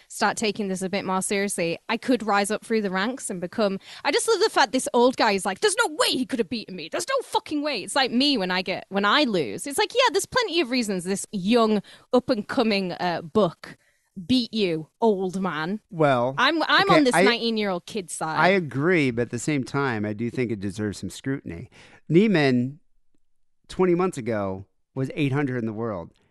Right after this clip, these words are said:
Speaker 2: and now he's in the top fifty. Like, in
Speaker 1: Isn't
Speaker 2: less
Speaker 1: that
Speaker 2: than
Speaker 1: just
Speaker 2: two
Speaker 1: how it
Speaker 2: years?
Speaker 1: happens, though?
Speaker 2: Not really. It's unprecedented, according to all the, uh, you know, different, uh, chess players. Are like, it's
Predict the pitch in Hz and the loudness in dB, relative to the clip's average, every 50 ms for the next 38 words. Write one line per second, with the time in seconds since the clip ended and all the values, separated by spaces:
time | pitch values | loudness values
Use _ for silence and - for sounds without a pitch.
0 | _ _ - 135 143 151 165 165 147 113 131 131 117 - - 131 131 - - 131 | _ _ -4 -2 0 2 2 2 2 2 0 -2 -2 -2 -6 -8 -8 -8 -8 -8
1 | 120 _ - 190 190 196 190 _ _ _ _ _ _ _ _ _ _ _ _ _ | -8 _ -6 -8 -8 -8 -10 _ _ _ _ _ _ _ _ _ _ _ _ _
2 | _ _ - 135 131 - 139 127 123 113 - 392 - 415 427 453 392 294 427 392 | _ _ -8 -6 -4 -2 0 0 0 0 0 0 2 2 2 4 4 4 2 2
3 | - 392 415 403 349 381 466 480 370 - 349 220 196 160 - 135 92 67 95 - | 4 4 4 4 4 2 2 0 0 0 -2 -2 -2 -4 -6 -10 -10 -10 -10 -12
4 | 180 - _ _ _ _ _ _ _ _ - 131 131 151 170 - 135 147 165 147 | -14 -16 _ _ _ _ _ _ _ _ -6 -4 -2 -2 -2 -4 -4 -4 -4 -4
5 | 117 104 104 110 117 - 139 131 160 135 - 165 170 151 - - 139 117 120 104 | -4 -4 -6 -6 -6 -4 -2 -2 -2 -2 -2 0 0 0 0 -2 -4 -4 -6 -6
6 | 92 95 98 87 - _ - - 131 - 143 151 143 139 135 135 143 151 151 135 | -8 -10 -14 -16 -18 _ -16 -16 -10 -6 -4 -2 0 2 4 4 4 4 4 2
7 | 143 139 131 127 123 117 104 - _ - - 131 117 113 110 104 98 - - 120 | 0 0 0 0 -2 -4 -8 -12 _ -8 -6 -6 -4 -4 -6 -8 -10 -10 -8 -8
8 | 113 107 95 95 - 135 - - 135 120 113 - _ _ - 123 117 110 107 101 | -8 -8 -8 -8 -8 -8 -4 -4 -4 -4 -4 -8 _ _ -8 -8 -6 -6 -6 -8
9 | 98 92 - _ _ _ _ _ - - 156 143 - - - 117 107 95 90 92 | -10 -14 -18 _ _ _ _ _ -12 -8 -8 -8 -8 -8 -12 -10 -10 -10 -10 -12
10 | 92 110 110 104 117 117 - - 131 - - - - | -12 -12 -10 -8 -10 -10 -8 -10 -10 -10 -12 -16 -16